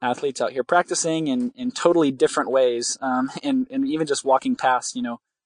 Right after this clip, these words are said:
McCully or, or Bean Stadium has really <laughs> looked so much different than things look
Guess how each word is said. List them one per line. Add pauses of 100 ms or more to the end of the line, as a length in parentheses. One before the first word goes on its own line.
(240)
McCully
or,
or
Bean
Stadium
has
really
<laughs>
looked
so
much
different
than
things
look